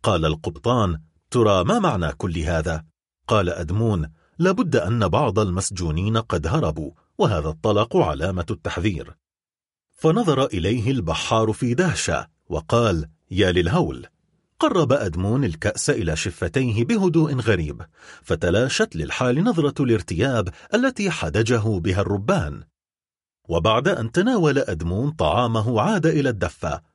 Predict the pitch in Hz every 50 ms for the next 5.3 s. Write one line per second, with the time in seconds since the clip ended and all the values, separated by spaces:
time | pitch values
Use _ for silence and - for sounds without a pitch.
0 | _ - 85 78 73 - - 110 117 110 98 117 107 113 107 95 87 80 78 -
1 | 120 117 - - 107 92 - 107 95 95 92 - - 226 220 180 131 - 80 78
2 | 120 113 110 117 117 95 92 82 - 87 80 80 - 120 117 107 101 98 82 80
3 | - _ _ _ - - 82 - - 123 107 117 107 101 98 82 - - _ _
4 | _ _ _ - - 240 - 294 262 180 123 - 69 82 95 95 87 85 80 82
5 | 82 - - - 76 71